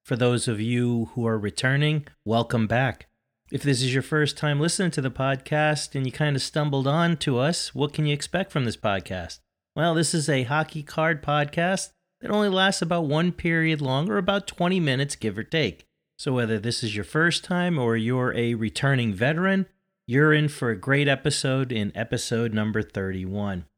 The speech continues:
What can you expect from episode number thirty-one of the Top Shelf Cookie Sniper Hockey Card Podcast? Well, first, we'll discuss some N H L news. Then in our second segment, I figured with the All-Star break coming up,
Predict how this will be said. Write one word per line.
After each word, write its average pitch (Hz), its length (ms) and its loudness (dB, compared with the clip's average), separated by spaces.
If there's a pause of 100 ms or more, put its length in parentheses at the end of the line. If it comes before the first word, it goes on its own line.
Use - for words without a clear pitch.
(360)
What 131 240 0
can 131 180 2
you 127 120 2
expect 135 400 0
from 139 160 0
episode 131 420 -2
number 131 240 -2
thirty-one 135 580 0
of 127 180 -2
the 131 180 -2
Top 135 260 -4
Shelf 143 320 -2
Cookie 139 260 -6
Sniper 143 480 -2
Hockey 127 360 -4
Card 127 340 -4
Podcast? 151 680 -2 (340)
Well, 160 160 4
first, 160 340 2
we'll 151 140 2
discuss 156 480 0
some 151 180 0
N 151 120 2
H 147 200 0
L 151 160 2
news. 147 500 0 (420)
Then 143 160 6
in 139 140 4
our 127 100 2
second 139 420 0
segment, 175 480 0 (220)
I 165 40 0
figured 190 380 2
with 165 160 0
the 151 140 0
All-Star 151 420 0
break 151 300 0
coming 156 340 0
up, 160 320 -2